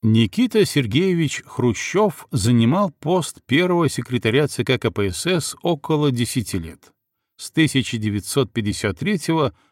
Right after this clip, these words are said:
по тысяча девятьсот шестьдесят четвертый год. Период его правления принято называть оттепелью, так как были смягчены суровые законы и реабилитированы многие политические заключенные.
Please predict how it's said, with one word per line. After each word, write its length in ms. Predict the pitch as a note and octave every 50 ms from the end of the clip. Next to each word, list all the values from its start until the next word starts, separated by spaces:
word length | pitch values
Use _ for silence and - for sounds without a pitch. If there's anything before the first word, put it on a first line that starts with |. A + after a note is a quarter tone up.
| _ _
по 180 | - G3+ G3+ D#3
тысяча 520 | - - F#3 D#3 - D#3+ C#3 - - B2+
девятьсот 560 | G#2+ G2+ G2 G2 - - - D#3 E3 D3 - -
шестьдесят 680 | A#2+ - - C#3 A2 F#2+ G#2+ G2+ - - C3+ C#3 C#3 -
четвертый 560 | - - G2 - - G#2 G2+ F#2 D#2+ - F#2
год. 280 | E2+ - - - _ _ _ _ _ _ _ _ _ _ _ _ _ _ _ _ _ _ _ _ _ _ _
Период 460 | - A2+ B2 E3 G3 G3 F#3 D#3 - B2+
его 220 | B2+ C3 C3 A#2+
правления 680 | - - G2+ F#2+ F2+ G#2+ D#3 F#3 F#3+ F3+ E3+ D#3 C#3+ -
принято 440 | - - D#3 F#3+ G3+ F#3 C#3+ - D3+
называть 580 | C#3+ G#2+ F#2+ G#2+ G2+ C3+ D#3 D3 - - - - _
оттепелью, 680 | - D3+ C3 A2 - - F#2+ - F#2 F2 F2+ F#2 F#2 - _ _ _ _ _ _ _ _ -
так 220 | - B2+ B2+ -
как 260 | - B2+ A#2+ F#2+ -
были 240 | A#2+ A#2+ C3 B2 A#2+
смягчены 760 | - - B2 G#2+ F2 - - - G#2 F#2+ F#2+ B2 D3+ D#3+ C#3+
суровые 480 | - - - C3 C3+ C#3+ C3+ A#2 A#2 A2
законы 680 | F#2 G2+ F2+ - - D#3+ F3 F3 E3 D3+ C#3 A2+ - _ _ _ _ _ -
и 160 | F3+ F#3+ G3
реабилитированы 840 | F3 D#3+ C3+ A#2+ A2+ G#2+ G2 - - E3 E3 E3 D3+ D3 C#3+ B2+ A2+
многие 540 | G2+ G2 G2+ B2+ D3 D3+ B2+ B2 C3+ C3+ -
политические 760 | - C3 A#2 A2+ - - A2+ - - A#2+ - - - A2+ G2+
заключенные. 680 | G2 G2+ - G2 F#2 - - - E2+ F2 - - _